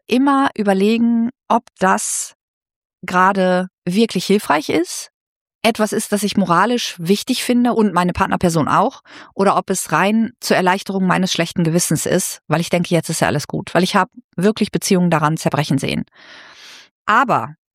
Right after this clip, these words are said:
in dieser Situation, wenn es gerade sowieso so ungemütlich ist, wenn gerade so ein großer Schock ist, dann würde ich sagen, ist das der falsche Moment, Wahrheiten zurückzuhalten,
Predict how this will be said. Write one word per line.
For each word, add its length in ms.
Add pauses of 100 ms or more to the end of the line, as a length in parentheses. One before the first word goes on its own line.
(320)
in 180
dieser 280
Situation, 840 (560)
wenn 280
es 120
gerade 260
sowieso 400
so 160
ungemütlich 600
ist, 320 (580)
wenn 300
gerade 300
so 100
ein 140
großer 280
Schock 320
ist, 480
dann 440 (560)
würde 260
ich 160
sagen, 420
ist 160
das 120
der 100
falsche 320
Moment, 400
Wahrheiten 300
zurückzuhalten, 800